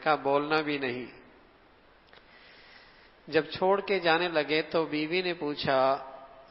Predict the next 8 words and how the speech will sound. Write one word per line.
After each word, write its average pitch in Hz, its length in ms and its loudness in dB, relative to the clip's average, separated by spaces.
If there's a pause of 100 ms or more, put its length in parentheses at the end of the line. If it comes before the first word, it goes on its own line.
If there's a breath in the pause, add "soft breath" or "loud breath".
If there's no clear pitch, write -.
"ہمیں 180 220 -2
یہاں 180 280 2 (120)
تنہا 147 400 2 (100)
چھوڑ 180 300 0
کے 180 160 -2
جا 143 200 2
رہے 131 340 0
ہو؟" 120 200 -6